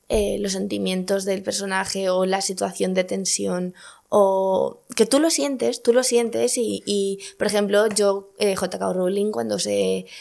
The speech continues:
eh, vuelve, cuando vuelve Voldemort, ¿vale? Yo, o sea, tuve que cerrar el libro, vo-, me di una vuelta y luego volví a abrir el libro, o sea,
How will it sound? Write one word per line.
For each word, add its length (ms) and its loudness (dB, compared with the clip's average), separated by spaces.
eh, 180 2
vuelve, 440 2
cuando 240 2
vuelve 320 2
Voldemort, 580 4
¿vale? 260 2
Yo, 200 4
o 80 2
sea, 200 0
tuve 180 2
que 60 0
cerrar 280 -2
el 120 4
libro, 400 6
vo-, 180 2
me 240 2
di 100 2
una 100 0
vuelta 540 4
y 140 2
luego 280 6
volví 320 4
a 60 4
abrir 240 4
el 100 4
libro, 300 4
o 40 2
sea, 320 0